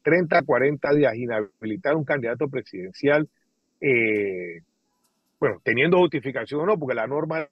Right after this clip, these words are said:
la norma, yo, yo me iría más por el aspecto de que, entendiendo de que esto podía pasar, nunca debieron prever, prever, nunca debieron dejar que eso pasara. O sea,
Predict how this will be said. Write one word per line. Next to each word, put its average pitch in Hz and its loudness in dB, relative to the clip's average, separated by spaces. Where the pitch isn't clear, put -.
la 170 -4
norma, 170 -4
yo, 139 -8
yo 131 -2
me 160 0
iría 170 4
más 160 -2
por 170 -4
el 147 0
aspecto 135 -6
de 139 -2
que, 127 -10
entendiendo 160 0
de 220 0
que 180 -8
esto 220 -8
podía 175 -4
pasar, 190 -10
nunca 208 -2
debieron 180 2
prever, 135 -6
prever, 131 -8
nunca 175 -2
debieron 170 4
dejar 143 0
que 139 -2
eso 147 -4
pasara. 123 0
O 110 -10
sea, 117 -8